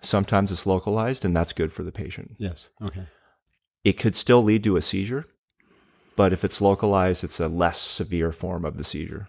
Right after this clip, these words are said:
Speaker 2: Mm-hmm.
Speaker 1: There are other seizures where what starts as a local short circuit
Speaker 2: Mm-hmm.
Speaker 1: spreads more broadly across the brain.
Speaker 2: Mm, like
Speaker 1: Um, and, you know, here is where you see
Speaker 2: like, a, one wave will trigger a, a different wave of
Speaker 1: Correct. And this
Speaker 2: electricity.
Speaker 1: is, like,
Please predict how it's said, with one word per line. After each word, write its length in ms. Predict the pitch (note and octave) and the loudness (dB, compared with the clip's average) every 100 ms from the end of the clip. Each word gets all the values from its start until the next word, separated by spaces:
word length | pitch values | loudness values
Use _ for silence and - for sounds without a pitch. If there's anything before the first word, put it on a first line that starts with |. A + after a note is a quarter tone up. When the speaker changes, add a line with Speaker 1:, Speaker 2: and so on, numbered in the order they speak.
| - | -10
Speaker 2:
Mm-hmm. 240 | F2 F2+ E2 _ _ _ | -10 -10 -16 _ _ _
Speaker 1:
There 160 | F#2+ F#2 | 4 6
are 80 | F#2 | 6
other 180 | G#2 | 4
seizures 640 | G2 - E2+ D#2+ D#2+ D#2 - - _ _ - | 2 0 -2 -2 -4 -6 -10 -16 _ _ -6
where 420 | F2 E2+ E2 E2+ - | 2 4 4 0 0
what 160 | F2+ - | -4 0
starts 340 | G2+ F2+ - | 2 2 2
as 140 | E2+ | 0
a 40 | E2+ | 0
local 760 | E2 F2 F2 F#2 E2+ F2 F2+ - _ | 2 2 2 2 2 2 0 -10 _
short 340 | - G#2 F2+ | -4 0 0
circuit 400 | - G2+ G2+ B2 - _ _ - | 0 -4 -2 -6 -6 _ _ -8
Speaker 2:
Mm-hmm. 300 | G#2 G2 F#2+ | -8 -6 -10
Speaker 1:
spreads 460 | - - G#2 F#2+ - | -8 -2 2 2 2
more 140 | F2+ D#2 | 0 2
broadly 400 | E2+ E2+ E2 D2+ | 0 0 -2 -4
across 340 | - D2 D#2 | -6 -8 -8
the 60 | D#2+ | -10
brain. 300 | C#2 C2+ G2+ _ _ _ _ G#2+ | -10 -10 -14 _ _ _ _ -6
Speaker 2:
Mm, 240 | G#2 F#2 - - | -4 -6 -12 -6
like 100 | G2+ | -2
Speaker 1:
Um, 200 | D#2+ D#2+ | -2 -2
and, 220 | F#2 F2 - - | -2 -2 -6 -4
you 100 | F2 | -2
know, 100 | E2+ | -2
here 420 | E2+ - G2+ F#2 | -4 2 6 6
is 140 | F2 | 4
where 140 | F2+ E2 | 0 -2
you 120 | D#2+ | -2
see 300 | - E2+ E2 | -2 -2 0
Speaker 2:
like, 180 | D#2+ D#2 | 0 0
a, 180 | D#2 A#2 | 0 2
one 240 | A#2 G#2+ | 2 2
wave 240 | G#2 G#2 F#2 | 2 0 0
will 60 | |
trigger 420 | F#2+ - F#2+ F#2 F#2 F2 | -4 -2 -2 -2 -4 -8
a, 40 | G2 | -12
a 40 | |
different 340 | E2+ G2+ F#2 F#2 | -8 -8 -8 -10
wave 240 | F#2 F2+ | -8 -8
of 60 | E2 | -6
Speaker 1:
Correct. 500 | F2+ E2+ D2+ D2+ - | -2 0 0 -4 -4
And 160 | F2+ | 0
this 160 | F2+ F2+ | 0 2
Speaker 2:
electricity. 300 | F#2 E2+ F#2 | 2 0 -4
Speaker 1:
is, 60 | - | -6
like, 180 | E2 | -8